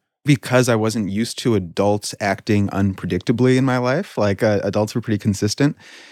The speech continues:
And we had this substitute one day who sort of threw out the lesson plan and just started talking to us, like, as if she had broken through some wall and was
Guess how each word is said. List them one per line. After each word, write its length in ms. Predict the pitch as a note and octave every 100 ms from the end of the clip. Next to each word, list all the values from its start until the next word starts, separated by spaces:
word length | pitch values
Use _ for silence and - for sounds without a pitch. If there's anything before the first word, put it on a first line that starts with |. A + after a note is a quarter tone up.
| - -
And 160 | A2
we 80 | A2
had 280 | A2+ A#2+ G#2+ -
this 200 | A#2+ C3
substitute 520 | - D#3 - C#3 C3
one 240 | G#2+ G#2 G2+
day 320 | G2 G2 G2+
who 240 | G2 G#2+
sort 180 | G#2 A2
of 100 | F#2+ - - -
threw 360 | - D3+ D3
out 180 | C3 C3
the 100 | A#2
lesson 360 | A2 A#2+ A#2+ A2
plan 420 | G2+ G2 F#2 F2+
and 140 | G2
just 120 | G#2
started 360 | - G#2+ G2+ F2+ _
talking 380 | - B2+ - G#2
to 200 | F#2+ F#2+
us, 340 | F2 F2+ - -
like, 300 | F#2+ F2+ - -
as 160 | A#2+
if 140 | A#2 A#2+
she 180 | - B2
had 180 | G2+
broken 420 | F2+ A2+ A2+ G#2+ G#2
through 280 | A2+ A2
some 380 | A2 - G2+ G2
wall 640 | F#2+ G2 A2 A2 G#2+ G2+ F#2+
and 140 | G2
was 320 | F#2+ F#2+ -